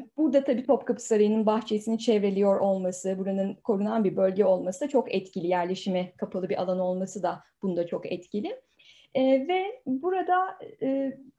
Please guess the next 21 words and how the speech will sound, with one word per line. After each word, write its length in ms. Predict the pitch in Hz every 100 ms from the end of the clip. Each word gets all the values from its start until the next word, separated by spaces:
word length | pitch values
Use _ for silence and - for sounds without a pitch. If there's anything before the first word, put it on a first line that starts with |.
| 294
dediğim 320 | 285 277 339 294
gibi 340 | 220 214 220
bin 140 | 233 269
sekiz 300 | 294 311 294
yüz 140 | 285
yetmiş 320 | 285 277 -
bir 80 | 294
yetmiş 340 | 277 269 277
iki 120 | - 302
yılları 340 | 262 240 233
arasındaki 800 | 226 233 240 247 233 233 254 240
Rumeli 300 | 262 269 247
demir 180 | 233 262
yollarının 440 | 233 214 214 220
yapımı 420 | 220 226 233 240 233
sırasında 640 | 233 202 202 214 208 269 466 - _ _
bazı 280 | 269 285 254
bölümler 440 | 226 220 214 208 214
kayboluyor 460 | 254 220 185 277
ama 160 | 240 208
Sarayburnu'nda 920 | 247 262 320 247 220 202 190 185 285